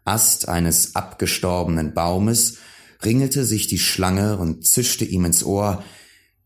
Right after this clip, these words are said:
„Der Stein verwandelt sich in was du willst.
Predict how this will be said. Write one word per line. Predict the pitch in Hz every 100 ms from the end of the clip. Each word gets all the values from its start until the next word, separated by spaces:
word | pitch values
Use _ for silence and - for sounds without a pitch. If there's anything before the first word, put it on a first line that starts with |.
| _ -
„Der | -
Stein | - - - - - - -
verwandelt | - - - - - - -
sich | - - -
in | -
was | - -
du | -
willst. | - - - - - - - -